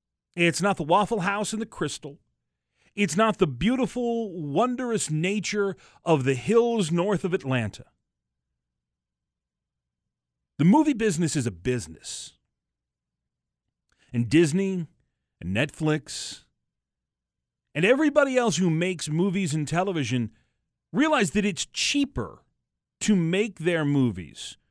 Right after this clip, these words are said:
or their television or whatever it is that they're filming. It's cheaper to film in places like Georgia and New Orleans and Toronto and Vancouver.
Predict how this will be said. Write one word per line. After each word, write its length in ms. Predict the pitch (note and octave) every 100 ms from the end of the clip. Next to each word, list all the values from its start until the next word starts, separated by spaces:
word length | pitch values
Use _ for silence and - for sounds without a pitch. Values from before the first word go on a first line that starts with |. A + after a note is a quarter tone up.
| _ _ -
or 100 | C3
their 160 | C3
television 720 | B2+ C3+ A#2+ G2 D#2+ - - _ _ _ _ _ _ -
or 160 | G#3+ G#3+
whatever 520 | B3 C4 C#4 A#3 A3
it 80 | G#3
is 240 | A3+ E3
that 140 | E3+ D#3+
they're 180 | D#3+
filming. 420 | - C4 B3 F3 G#3+
It's 180 | G#3+
cheaper 520 | - - C#4+ D4+ C4+ F#3+
to 100 | E3
film 440 | - G#3 F#3 D3+
in 160 | C#3 C3
places 600 | D#3+ D3+ B2+ C3+ A2+ - _ _
like 220 | - D3+
Georgia 540 | A2+ B2 C#3 B2 F2+ - _ _ _ _ _ _ _
and 140 | - D3
New 160 | C#3+
Orleans 720 | C3 B2+ A2 D#2 - - - _ _ _ _ _ _ _
and 120 | -
Toronto 640 | - G#2+ A#2 E3+ D3+ F2 - _ _ _ _ _ G3+
and 100 | F3+
Vancouver. 680 | A3 G#3 - A3+ F3 -